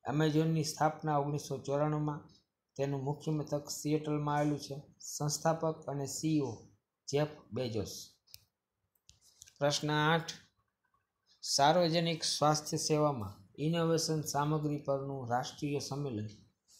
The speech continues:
બે હજાર ઓગણીસ ક્યાં શરૂ થયું? તો આ સંમેલન શરૂ થયું છે ગાંધીનગરમાં. ગુજરાત, રાજધાની ગાંધીનગર, મુખ્યમંત્રી વિજયભાઈ રૂપાણી, રાજ્યપાલ આચાર્ય દેવવ્રત.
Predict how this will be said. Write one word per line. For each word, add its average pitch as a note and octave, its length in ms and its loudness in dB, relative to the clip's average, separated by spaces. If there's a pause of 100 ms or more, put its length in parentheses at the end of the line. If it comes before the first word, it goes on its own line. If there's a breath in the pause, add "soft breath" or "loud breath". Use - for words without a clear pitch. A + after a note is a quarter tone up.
(100)
બે C#3+ 140 2
હજાર C#3 240 2
ઓગણીસ C3 400 -2 (220)
ક્યાં C3 180 0
શરૂ A2 300 -4
થયું? - 260 -12 (680)
તો C3+ 60 0
આ C#3 220 8
સંમેલન D#3 440 2
શરૂ C#3+ 320 -2
થયું D3+ 320 0
છે A#2+ 240 -8 (400)
ગાંધીનગરમાં. B2+ 760 0 (720)
ગુજરાત, D3 420 4 (640)
રાજધાની C#3 680 0
ગાંધીનગર, D3 600 2 (680)
મુખ્યમંત્રી C#3+ 600 -2
વિજયભાઈ B2+ 500 -2
રૂપાણી, D3 540 -2 (420)
રાજ્યપાલ C#3+ 800 2
આચાર્ય C3+ 480 -2
દેવવ્રત. C#3+ 480 0